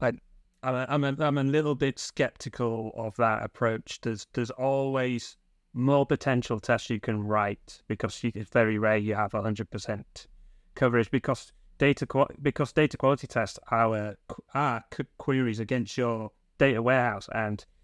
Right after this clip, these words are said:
if you're using the likes of Databricks and Snowflake, you'll get charged per query. So the more data quality tests you make, the more it will cost you, not to take in all the maintenance costs and all that.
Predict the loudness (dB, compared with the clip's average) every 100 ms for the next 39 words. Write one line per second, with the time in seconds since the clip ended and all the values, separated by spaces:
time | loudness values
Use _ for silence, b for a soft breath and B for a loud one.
0 | _ 0 4 4 4 2 2 2 2 0
1 | -2 0 0 -2 -4 -6 -2 0 0 -2
2 | -8 _ 0 2 -2 -4 2 4 4 0
3 | -4 -4 2 2 2 -2 -10 _ -20 -6
4 | 0 4 4 4 2 0 0 0 2 0
5 | -2 -2 -2 -2 0 -2 -4 -2 0 0
6 | -2 -4 -2 -2 -2 -6 -6 _ -20 -20
7 | -20 _ 2 2 0 -4 2 2 2 0
8 | 2 2 0 0 0 -2 -2 -6 -6 -6
9 | -6 -16 -20 -20 _ -20 -20 -20 _ _
10 | 0 2 2 -2 -4 -10 _ _ 0 2
11 | -2 -6 -10 -18